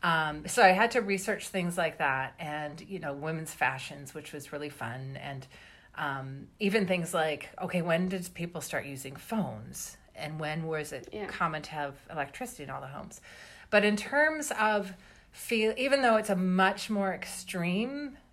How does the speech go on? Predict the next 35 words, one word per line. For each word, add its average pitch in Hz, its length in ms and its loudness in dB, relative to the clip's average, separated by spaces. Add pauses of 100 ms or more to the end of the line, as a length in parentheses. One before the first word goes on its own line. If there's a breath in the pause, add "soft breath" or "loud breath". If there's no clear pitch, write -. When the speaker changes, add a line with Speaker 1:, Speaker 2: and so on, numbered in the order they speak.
Speaker 1:
version 185 680 2
of, 170 320 -6 (320)
um, 151 440 -4 (680 loud breath)
being 175 300 4
restricted 165 840 -2
and 147 440 -8
being 160 320 -6
isolated, 147 840 -6 (880 loud breath)
I 214 60 2
felt 277 260 2
like 240 360 4
even 233 420 0
now, 185 400 2
a 175 60 0
hundred 175 400 -6
years 160 280 -6
later, 156 480 -4
writing 156 280 -6
as 156 100 -10
a 170 60 -8
woman 156 200 -10
a 147 40 -12
hundred 151 320 -12
years 143 200 -8
later, 160 280 -2
I 147 100 -2
could 175 140 -6
still 208 360 -4
emotionally 185 600 -2
connect 156 580 -8
with 170 180 -12
the 170 100 -6
feelings 156 720 -6
of 151 360 -6 (600 soft breath)
having 160 760 0